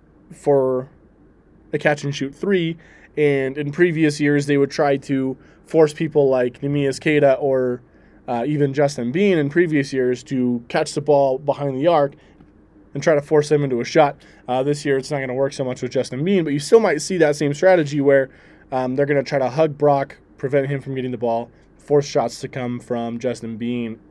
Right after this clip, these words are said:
outside the perimeter. Um, so that, that's kinda what the defense was looking like, and it was really good. Utah State was dominating that first half,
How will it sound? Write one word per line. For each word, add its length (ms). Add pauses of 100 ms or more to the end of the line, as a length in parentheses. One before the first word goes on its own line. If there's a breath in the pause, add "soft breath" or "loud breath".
(100)
outside 480
the 80
perimeter. 480 (440 soft breath)
Um, 300 (220 loud breath)
so 140
that, 160
that's 180
kinda 160
what 180
the 100
defense 360
was 120
looking 200
like, 180
and 80
it 60
was 180
really 260
good. 260
Utah 260
State 320
was 200
dominating 500
that 180
first 220
half, 260